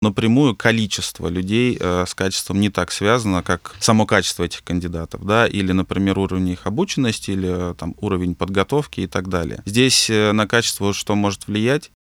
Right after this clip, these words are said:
Допустим, ситуация, когда вакансий становится больше и у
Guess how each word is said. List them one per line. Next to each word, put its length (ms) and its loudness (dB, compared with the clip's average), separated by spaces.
Допустим, 720 0
ситуация, 680 0
когда 540 0
вакансий 540 0
становится 560 -2
больше 540 0
и 200 -4
у 400 0